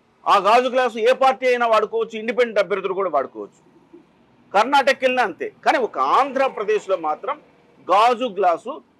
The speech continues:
కేవలం జనసేన పార్టీకి మాత్రమే సొంతం. జనసేన పార్టీ ఇరవై ఒక్క స్థానాల్లోనే పోటీ చేస్తోంది కదా,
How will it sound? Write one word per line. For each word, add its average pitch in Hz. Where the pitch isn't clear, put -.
కేవలం 240
జనసేన 233
పార్టీకి 175
మాత్రమే 170
సొంతం. 151
జనసేన 247
పార్టీ 240
ఇరవై 240
ఒక్క 240
స్థానాల్లోనే 233
పోటీ 226
చేస్తోంది 208
కదా, 202